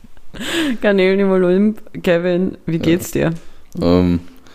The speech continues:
Speaker 2: gut, weil heute eine der wenigen Aufnahmen ist, wo,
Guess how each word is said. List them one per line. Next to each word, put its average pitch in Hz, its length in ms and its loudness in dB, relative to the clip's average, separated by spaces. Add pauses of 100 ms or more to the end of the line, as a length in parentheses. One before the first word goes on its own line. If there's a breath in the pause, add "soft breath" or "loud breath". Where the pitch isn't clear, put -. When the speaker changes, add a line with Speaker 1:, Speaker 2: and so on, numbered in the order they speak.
(140 loud breath)
Speaker 2:
gut, 113 400 2
weil 90 400 4
heute 90 360 4
eine 92 340 4
der 98 360 0 (540 loud breath)
wenigen 95 320 4
Aufnahmen 92 480 4
ist, 98 240 0
wo, 92 460 4